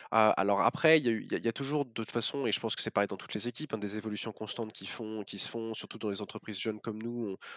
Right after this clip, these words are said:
On, on progresse aussi sur notre métier en même temps que les clients progressent parce qu'on progresse avec eux. Euh,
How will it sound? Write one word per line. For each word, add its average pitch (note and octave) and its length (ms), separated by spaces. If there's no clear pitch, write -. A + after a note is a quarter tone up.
On, G2+ 40
on G#2 40
progresse C#3 540
aussi B2+ 240
sur A2 320
notre G#2+ 220
métier C#3+ 480
en A#2+ 80
même A2 160
temps B2+ 240
que B2 60
les G#2+ 100
clients A#2 320
progressent A2+ 480
parce G2+ 140
qu'on G2 100
progresse G2+ 340
avec G2 280
eux. E3+ 100
Euh, G#2 320